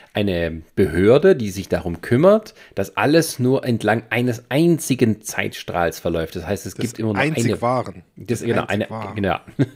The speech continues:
Speaker 1: <laughs> Und, äh, das heißt, dass sie versuchen, das Multiversum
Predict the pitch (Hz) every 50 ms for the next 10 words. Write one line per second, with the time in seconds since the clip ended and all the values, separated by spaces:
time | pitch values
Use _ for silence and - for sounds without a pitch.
0 | 139 135 - - - - - - - - - - _ 104 104 98 98 92 95 92
1 | 92 - - 104 98 92 98 95 - - 104 113 107 - 113 101 - - - 98
2 | - - 107 101 107 107 90 98 120 127 - 123 - - 98 107 98 - - 110
3 | 104 104 131 165 170 - 127 107 - 98 92 98 - 120 110 110 120 123 127 135
4 | 127 -